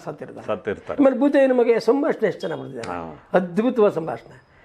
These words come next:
Speaker 1: ಈಗ ಒಂದೇ ಎರಡೇ, ಹುಣಸೂರು ಅವ್ರದ್ದು
Speaker 2: ವೀರಸೌಧ
Speaker 1: ಹೇಳ್ತಾ ಹೋದ್ರೆ
Speaker 2: ಭವಿಷ್ಯಕ್ಕೆ.
Speaker 1: ವೀರಸೌಧ ಎಷ್ಟು ತುಂಬಾ ಅದ್ಭುತವಾದ ಆ ಒಂದು ಇಡೀ ಚಿತ್ರಣೆ. ಹೀಗಾಗಿ ಹುಣಸೂರವ್ರ ಬದುಕಿದೆಯಲ್ಲ, ತುಂಬಾ ಅದ್ಭುತ. ನಾವು ಅದನ್ನ ಕಲಿಯೋದು ಬೇಕಾದಷ್ಟಿದೆ.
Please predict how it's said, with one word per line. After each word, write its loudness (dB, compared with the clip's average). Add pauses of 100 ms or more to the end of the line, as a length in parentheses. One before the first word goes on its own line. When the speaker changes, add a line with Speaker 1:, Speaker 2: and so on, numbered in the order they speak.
(280)
Speaker 1:
ಈಗ 4
ಒಂದೇ 6
ಎರಡೇ, 2
ಹುಣಸೂರು 4
ಅವ್ರದ್ದು 4
Speaker 2:
ವೀರಸೌಧ 4
Speaker 1:
ಹೇಳ್ತಾ 4
ಹೋದ್ರೆ 2
Speaker 2:
ಭವಿಷ್ಯಕ್ಕೆ. -4
Speaker 1:
ವೀರಸೌಧ 2
ಎಷ್ಟು -4
ತುಂಬಾ 2
ಅದ್ಭುತವಾದ 0 (760)
ಆ 6
ಒಂದು 4
ಇಡೀ 4
ಚಿತ್ರಣೆ. -4 (440)
ಹೀಗಾಗಿ 2
ಹುಣಸೂರವ್ರ 4
ಬದುಕಿದೆಯಲ್ಲ, -2 (380)
ತುಂಬಾ 2
ಅದ್ಭುತ. -10 (540)
ನಾವು 4
ಅದನ್ನ 2
ಕಲಿಯೋದು 2
ಬೇಕಾದಷ್ಟಿದೆ. -8